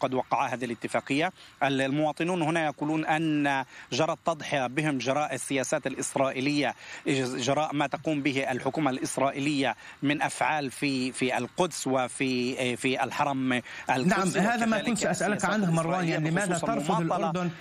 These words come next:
Speaker 2: لماذا ترفض الأردن تمديد،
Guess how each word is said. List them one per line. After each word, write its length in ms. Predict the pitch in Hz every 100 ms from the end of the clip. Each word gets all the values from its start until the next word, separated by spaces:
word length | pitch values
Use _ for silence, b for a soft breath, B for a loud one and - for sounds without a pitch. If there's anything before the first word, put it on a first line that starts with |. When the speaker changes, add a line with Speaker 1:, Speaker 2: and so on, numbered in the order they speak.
| - -
Speaker 2:
لماذا 500 | 135 135 147 180 160
ترفض 400 | 151 185 175 151
الأردن 520 | 143 123 165 147 135
تمديد، 580 | 143 135 127 165 175